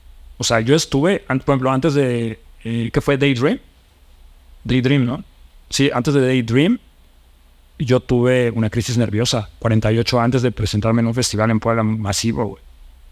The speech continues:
Porque era como de, porque como aprendí que tengo que tener un equipo de filmación,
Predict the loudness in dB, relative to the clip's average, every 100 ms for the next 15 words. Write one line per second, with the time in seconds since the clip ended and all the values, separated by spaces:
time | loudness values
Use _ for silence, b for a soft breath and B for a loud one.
0 | -14 -6 0 2 0 0 0 -2 -6 -14
1 | -20 _ _ -20 b b b _ -20 _
2 | _ -4 -2 0 0 2 2 0 0 2
3 | 2 0 -6 -20 -18 -10 0 2 2 2
4 | 0 0 2 2 0 0 0 0 -2 -4
5 | -2 0 0 0